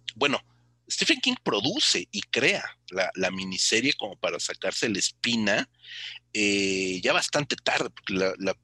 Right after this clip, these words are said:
eh, es del noventa y siete, la miniserie ya tenía sus añitos, eh,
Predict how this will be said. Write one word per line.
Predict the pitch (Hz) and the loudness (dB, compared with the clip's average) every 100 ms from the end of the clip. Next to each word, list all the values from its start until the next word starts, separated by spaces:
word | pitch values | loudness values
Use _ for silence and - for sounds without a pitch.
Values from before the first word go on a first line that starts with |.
| - | -8
eh, | 95 95 | -6 -4
es | 107 | 0
del | 127 113 | 0 0
noventa | 92 92 90 - 85 | -2 -4 -6 -4 -2
y | 85 | 0
siete, | - - 123 131 - - _ _ _ - | 0 4 4 4 -2 -8 _ _ _ -10
la | 90 92 | -6 -4
miniserie | 92 90 - - 98 120 104 | -6 -4 0 2 2 0 0
ya | 85 90 90 _ | 0 0 -2 _
tenía | - 165 | -8 -6
sus | - - - | -8 -6 -6
añitos, | 95 95 - - - - - - - - | -6 -8 -2 -2 -4 -10 -14 -16 -18 -8
eh, | 98 92 92 90 90 87 87 | -2 0 2 2 0 0 -2